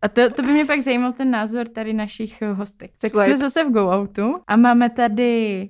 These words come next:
Speaker 1: dvě hostky.
Speaker 2: A vítáme tu Kameko. Má OnlyFans. Hlavně kvůli tomu jsme si tě pozvali.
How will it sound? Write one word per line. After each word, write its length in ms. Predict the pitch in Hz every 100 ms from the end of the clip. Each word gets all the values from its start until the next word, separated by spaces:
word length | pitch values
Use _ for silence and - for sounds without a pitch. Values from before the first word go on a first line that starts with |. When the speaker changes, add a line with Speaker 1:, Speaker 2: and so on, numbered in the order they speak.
| _
Speaker 1:
dvě 140 | 196 175
hostky. 380 | 175 - - -
Speaker 2:
A 40 |
vítáme 360 | 185 190 196 196
tu 80 | 208
Kameko. 480 | - 180 190 269 311 -
Má 360 | 220 190 -
OnlyFans. 540 | 202 190 190 233 440 - _
Hlavně 240 | 214 220
kvůli 240 | 220 220 226
tomu 180 | 208
jsme 180 | 214 208
si 60 | 214
tě 120 | 214
pozvali. 400 | 202 202 240 269